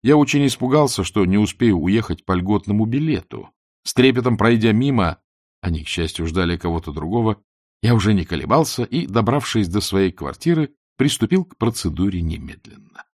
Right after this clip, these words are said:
Ничто не придает человеку такого мужества, как страх. Когда невозможно становится жить, умирать даже любопытно. Я принял душ,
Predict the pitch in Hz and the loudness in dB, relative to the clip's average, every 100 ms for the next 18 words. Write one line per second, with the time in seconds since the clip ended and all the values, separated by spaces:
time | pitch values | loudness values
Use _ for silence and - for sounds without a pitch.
0 | _ _ _ _ _ _ _ - 113 160 | _ _ _ _ _ _ _ -2 2 4
1 | - 170 110 104 101 101 113 - 101 107 | 4 2 4 2 4 4 2 0 0 2
2 | 110 90 95 101 95 98 113 95 - 82 | 0 -4 -4 -2 2 2 0 -2 -4 -6
3 | - 87 - - - - _ _ _ _ | -6 -8 -10 -12 -12 -16 _ _ _ _
4 | _ - 101 123 113 131 143 123 151 151 | _ -4 4 6 6 4 2 2 2 2
5 | 90 101 - 104 113 101 90 95 90 135 | 2 -2 -2 -2 0 0 0 -2 0 -2
6 | - - _ _ _ - 98 95 92 92 | -4 -10 _ _ _ -2 0 2 0 0
7 | 104 98 117 135 131 - 180 - - _ | 0 0 0 -2 -4 -6 -8 -10 -20 _
8 | _ _ _ _ _ _ - 160 160 127 | _ _ _ _ _ _ -6 -4 0 2
9 | 110 85 82 165 - | 2 0 -4 -6 -8